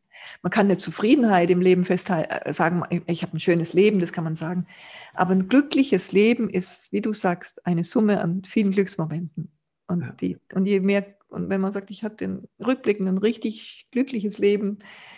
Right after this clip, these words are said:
Speaker 1: dann kann ich sagen, ich habe einen riesen Schatz an Glücksmomenten gesammelt. Und das ist, das, das sind ja, das ist ja, das kann ja morgens die Sonne sein, wie die über den Berg aufgeht und, und wie die, äh, sich über, jetzt in den,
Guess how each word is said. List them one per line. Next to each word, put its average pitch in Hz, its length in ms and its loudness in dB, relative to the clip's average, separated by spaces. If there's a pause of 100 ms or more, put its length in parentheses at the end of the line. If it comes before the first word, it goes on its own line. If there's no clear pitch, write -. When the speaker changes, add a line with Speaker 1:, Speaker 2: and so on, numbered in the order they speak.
(140)
Speaker 1:
dann 180 100 -10
kann 196 120 -2
ich 190 100 -2
sagen, 175 240 -4
ich 180 160 -8
habe - 200 -12
einen 185 400 -6 (380)
riesen 233 580 0
Schatz 170 320 -2
an 175 80 -4
Glücksmomenten 170 680 -4
gesammelt. 202 460 -6 (600)
Und 208 140 4
das 214 140 4
ist, - 240 -2
das, - 260 -8
das 202 180 -8
sind 196 200 -6
ja, 196 260 -4 (1600)
das - 200 -8
ist 208 140 -10
ja, 214 220 -6 (420)
das 190 180 -14
kann 220 120 -6
ja 220 80 -2
morgens 214 380 0
die 214 100 -6
Sonne 240 340 0
sein, 202 520 0
wie 208 80 -4
die 208 240 -4
über 208 180 -2
den 196 80 -2
Berg 208 260 -2
aufgeht 185 680 -4
und, 190 240 -12 (340)
und 185 300 -8
wie 196 80 -6
die, 190 220 -4
äh, - 480 -16 (380)
sich 190 200 -12
über, 185 440 2
jetzt 185 180 -4
in 185 100 2
den, 180 220 0